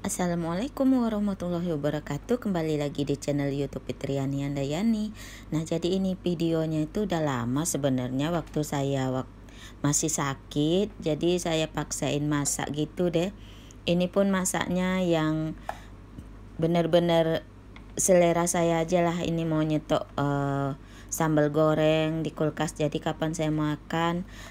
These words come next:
tinggal ambil gitu ya. Karena kalau mesti berdiri terus setiap hari di dapur ini saya tuh belum kuat waktu itu ya. Eh, sekitar berapa ya, dua minggu sakit ya.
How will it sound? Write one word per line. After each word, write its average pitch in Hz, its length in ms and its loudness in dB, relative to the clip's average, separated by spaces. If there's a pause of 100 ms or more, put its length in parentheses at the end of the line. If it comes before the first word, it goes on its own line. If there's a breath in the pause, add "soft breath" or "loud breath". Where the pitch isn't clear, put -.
(140 loud breath)
tinggal 160 320 2
ambil 151 400 2
gitu 156 320 -2
ya. 151 160 2
Karena 196 560 -2 (680 loud breath)
kalau 185 400 4
mesti 180 400 0
berdiri 170 800 2
terus 180 320 2
setiap 165 240 2
hari 165 240 2
di 175 160 0
dapur 170 320 2
ini 180 240 -2
saya 170 240 0
tuh 180 240 -4
belum 160 240 2
kuat 165 400 0
waktu 135 480 -2
itu 139 240 0
ya. 151 80 -4 (480 loud breath)
Eh, 151 240 2
sekitar 147 720 0
berapa 147 400 0
ya, 131 160 0
dua 131 160 0
minggu 139 400 -2
sakit 135 560 -6
ya. 151 240 -2